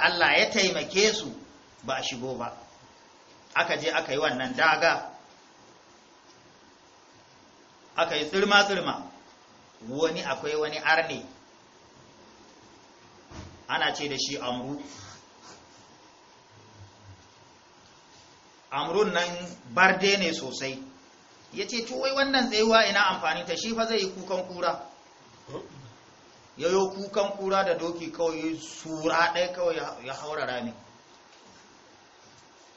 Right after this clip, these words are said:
Ya ce, "Ina shigo." Ɗaɗɗaya, ɗaɗɗaya. A yi da ɗaɗɗaya mubaraza.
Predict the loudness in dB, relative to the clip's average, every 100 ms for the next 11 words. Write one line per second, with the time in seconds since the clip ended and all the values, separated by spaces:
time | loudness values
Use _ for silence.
0 | -20 -20 -20 -20 -12 -10 -8 -10 -12 -18
1 | -20 -20 -20 -20 -18 -10 2 4 4 0
2 | -6 -10 -12 -14 -16 -16 -20 -20 -20 -20
3 | -20 -20 -20 -20 -20 -14 -10 -8 -10 -14
4 | -18 -4 0 0 2 0 0 -4 -6 -6
5 | -6 -12 -20 -20 -20 -20 -20 -20 -20 -20
6 | -20 -20 -20 -20 -20 -20 -6 -2 0 0
7 | 0 0 0 0 0 -2 0 0 0 -4